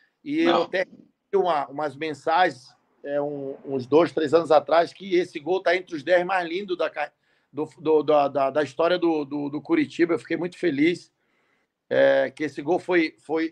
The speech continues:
Speaker 1: tá entre os dez, né? E isso aí me deixou muito orgulhoso. E que bom que foi no Curitiba, porque,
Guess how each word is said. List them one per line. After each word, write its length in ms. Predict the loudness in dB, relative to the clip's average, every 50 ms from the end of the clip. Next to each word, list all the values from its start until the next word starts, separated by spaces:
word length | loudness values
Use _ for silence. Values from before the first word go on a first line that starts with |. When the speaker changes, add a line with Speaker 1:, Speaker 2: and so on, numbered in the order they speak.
| _ _
Speaker 1:
tá 200 | 2 4 4 4
entre 200 | 2 0 -6 -6
os 120 | -8 -6 -2
dez, 320 | 0 4 4 4 2 0 -6
né? 180 | -8 -8 -10 -12 _ _ _ _ _ _ -14
E 100 | -10 -10
isso 140 | -8 -2 0
aí 100 | 0 0
me 120 | 0 0
deixou 420 | 0 -2 -2 0 -2 -2 -2 -2 _ _ _ _
muito 380 | -12 -6 -4 -4 -2 0 2 2
orgulhoso. 720 | 2 4 2 2 2 4 4 2 2 0 -2 -6 _ _ _ _ _ _ _ _ _ _ _ _ _ -12
E 80 | -12
que 160 | -6 -2 -2
bom 240 | 2 6 6 6 6
que 120 | 4 0 0
foi 180 | 2 2 2
no 140 | 2 0 -6
Curitiba, 640 | -6 -6 -6 -6 -8 -8 -6 -6 -4 -4 -4 -6 -8 _ _ _ _ _ _ _ _ _ _ _ _ _ -12
porque, 680 | -12 -12 -10 -6 -4 -4 -2 0 2 2 0 0 -2